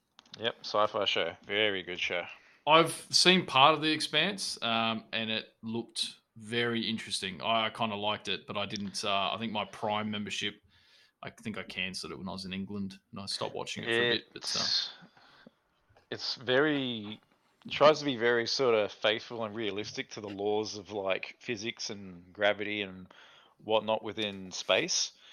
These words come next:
Speaker 1: So humans have colonized, you know, the local sort of solar system. You know, there's, they can't travel outside it. And traveling to and fro isn't just, oh, you hop on a spaceship and off you go. You know, you gotta take special meds. You gotta be careful how fast you go.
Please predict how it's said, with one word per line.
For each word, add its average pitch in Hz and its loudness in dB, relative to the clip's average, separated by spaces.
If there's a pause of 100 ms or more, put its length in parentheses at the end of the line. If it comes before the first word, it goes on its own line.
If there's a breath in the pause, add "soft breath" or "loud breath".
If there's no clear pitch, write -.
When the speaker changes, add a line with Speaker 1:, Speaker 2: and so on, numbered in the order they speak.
(840 loud breath)
Speaker 1:
So 98 -2
humans 117 2
have 104 -4
colonized, 104 6
you 113 12
know, 92 4
the 95 0
local 95 2
sort 90 -2
of 92 -4
solar 110 6
system. 90 -8 (280)
You 101 -12
know, 87 0
there's, 95 -10 (220)
they - -10
can't 104 0
travel 92 -2
outside 92 2
it. 82 -6 (800 soft breath)
And 98 0
traveling 104 4
to 110 -6
and 92 -10
fro 107 2
isn't 101 -8
just, 95 -10
oh, 110 2
you 92 -2 (160)
hop - -6
on 98 -10
a 95 -10
spaceship 101 -8
and 104 -12
off - -10
you 98 -8
go. 95 -2
You 110 -6
know, 98 -8
you 101 -12
gotta 98 -6
take - -4
special 104 -6
meds. 101 0
You 98 -8
gotta 95 -4
be 95 -12
careful 104 -4
how 92 -2
fast 98 -2
you 101 -12
go. 92 -4